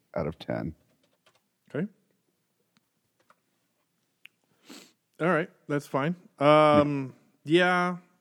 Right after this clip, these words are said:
Speaker 2: Last week I gave Extinction a five. I'd rather watch Extinction again than this
Speaker 1: Mm-hmm.
Speaker 2: movie. I'm not gonna lie. I'd rather
Speaker 1: Yep.
Speaker 2: would. I'm even going back to other, I'm looking up the other movies I've seen that were bad,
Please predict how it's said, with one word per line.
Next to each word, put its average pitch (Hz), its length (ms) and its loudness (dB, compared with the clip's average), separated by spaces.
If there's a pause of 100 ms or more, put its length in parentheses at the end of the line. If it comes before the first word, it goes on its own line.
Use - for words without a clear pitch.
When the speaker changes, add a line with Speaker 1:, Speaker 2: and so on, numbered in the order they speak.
(1040)
Speaker 2:
Last 175 380 0
week 160 200 0
I 143 120 0
gave 139 360 0
Extinction 131 600 -4
a 107 80 -2
five. 120 500 -2 (160)
I'd 127 220 -4
rather 110 180 0
watch 98 260 -4
Extinction 92 520 -12
again 87 260 -10
than 85 120 -12
this 104 180 -6
Speaker 1:
Mm-hmm. 98 100 -2
Speaker 2:
movie. 85 360 -8
I'm 113 100 -12
not 90 180 -10
gonna 80 160 -16
lie. 85 280 -14 (320)
I'd 98 120 -20
rather 160 140 -6
Speaker 1:
Yep. - 120 -4
Speaker 2:
would. 175 160 -14 (920)
I'm 113 180 -4
even 117 180 -2
going 110 260 -2
back 107 300 -2
to 104 340 -4
other, 107 180 -8 (220)
I'm 113 160 -8
looking 104 320 -6
up 98 160 -6
the 107 100 -6
other 101 100 -8
movies 95 280 -6
I've 92 140 -10
seen 95 440 -10 (920)
that 107 100 -10
were 101 120 -8
bad, 98 500 -6